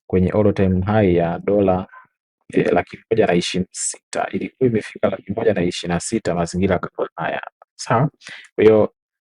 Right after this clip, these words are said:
ndo kilichotengeneza hii ngome ikapita. Sasa hii ni order block ambayo inatengeneza kwenye monthly chart, ambayo inaanza kuact kama ni pullback.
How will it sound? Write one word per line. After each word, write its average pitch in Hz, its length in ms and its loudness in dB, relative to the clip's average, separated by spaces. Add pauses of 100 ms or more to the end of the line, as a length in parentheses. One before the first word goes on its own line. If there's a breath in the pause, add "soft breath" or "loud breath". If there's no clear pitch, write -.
(320)
ndo 107 160 4
kilichotengeneza 104 880 4
hii 104 200 4
ngome 101 240 4
ikapita. - 460 -4
Sasa 110 240 0
hii 156 160 6
ni 117 160 4
order 156 300 4
block 95 300 2
ambayo 98 280 4
inatengeneza 104 720 4
kwenye 92 220 2
monthly 104 540 4 (100)
chart, 104 440 0 (340 loud breath)
ambayo 101 340 4
inaanza 110 480 4
kuact - 440 0
kama 104 300 2
ni 92 140 4
pullback. 92 760 0